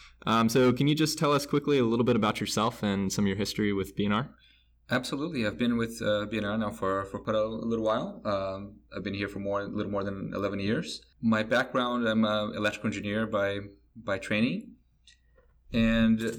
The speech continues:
Speaker 2: um, I've been in the role of, uh, a technology engi-, engineer now for a few years. The main portion of our role here is to help foster new and selected technologies into our, our marketplace.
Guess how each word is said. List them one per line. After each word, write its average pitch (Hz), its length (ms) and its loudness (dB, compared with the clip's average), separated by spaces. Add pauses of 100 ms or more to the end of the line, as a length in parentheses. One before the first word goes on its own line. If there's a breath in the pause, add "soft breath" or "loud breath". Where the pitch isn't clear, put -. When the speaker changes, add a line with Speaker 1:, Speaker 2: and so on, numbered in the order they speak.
Speaker 2:
um, 110 480 0
I've 110 180 0
been 123 200 0
in 120 160 2
the 113 100 0
role 113 380 2
of, 104 360 -2
uh, 101 500 0
a - 60 -4
technology 110 520 -4
engi-, 101 360 -6
engineer 101 360 -2
now 101 400 -4
for 92 320 -4
a 92 40 -6
few 113 240 -2
years. 139 640 -4
The 104 160 -4
main 107 500 2
portion 117 400 0
of 101 120 -4
our 95 100 2
role 104 220 -2
here 101 320 -2
is 101 420 -2
to 101 300 0
help 104 380 -2 (140)
foster 104 880 0 (160)
new 110 460 2
and 107 140 0
selected - 440 -2
technologies 95 580 -4
into 92 420 -2
our, 92 200 0
our 92 160 -4
marketplace. - 960 -6